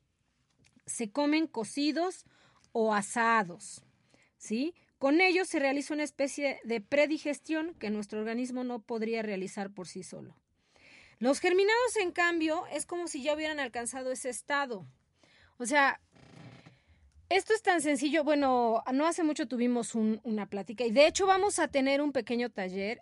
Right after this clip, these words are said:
este sábado donde vamos a hablar un poco más extensivamente de esto. Nos va a dar el taller Selene de Granja La Tierra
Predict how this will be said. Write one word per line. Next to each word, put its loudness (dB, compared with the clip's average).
este -6
sábado -2
donde 2
vamos 2
a 2
hablar 4
un -2
poco -2
más 2
extensivamente -4
de 0
esto. -8
Nos 0
va 8
a 8
dar 6
el 2
taller 4
Selene 2
de 0
Granja -4
La -6
Tierra -4